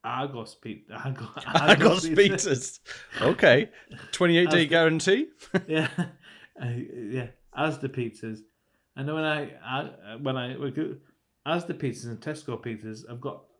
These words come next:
Speaker 1: a, a far more, got far more fat than a takeaway pizza. But
Speaker 2: Okay.
Speaker 1: no, no, I'm wrong.
Speaker 2: Well, I'm afraid Nikki's wrong because y-, you're wrong. <laughs>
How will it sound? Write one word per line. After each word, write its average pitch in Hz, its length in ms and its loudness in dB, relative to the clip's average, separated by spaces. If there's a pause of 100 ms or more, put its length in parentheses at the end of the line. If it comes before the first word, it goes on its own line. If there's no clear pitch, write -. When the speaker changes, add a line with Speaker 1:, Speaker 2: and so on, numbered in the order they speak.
(160)
Speaker 1:
a, 104 120 -16 (120)
a - 40 -18
far 151 340 -6
more, 131 400 -6 (360)
got 101 200 -14
far 143 180 -4
more 135 180 -6
fat - 520 -8 (180)
than 117 480 -10 (480)
a - 40 -14
takeaway 151 460 -6
pizza. 143 500 -8 (1160)
But 123 100 -8 (180)
Speaker 2:
Okay. 180 200 -14
Speaker 1:
no, 107 220 -10 (380)
no, 113 200 -12 (800)
I'm 110 180 -12
wrong. 98 220 -14 (840)
Speaker 2:
Well, 190 380 6 (840)
I'm 147 160 -4
afraid 143 340 -2
Nikki's 127 380 -4
wrong 90 240 -12
because 92 640 -10 (1080)
y-, - 60 -20 (300)
you're 117 180 -6
wrong. 151 300 -4
<laughs> - 60 -12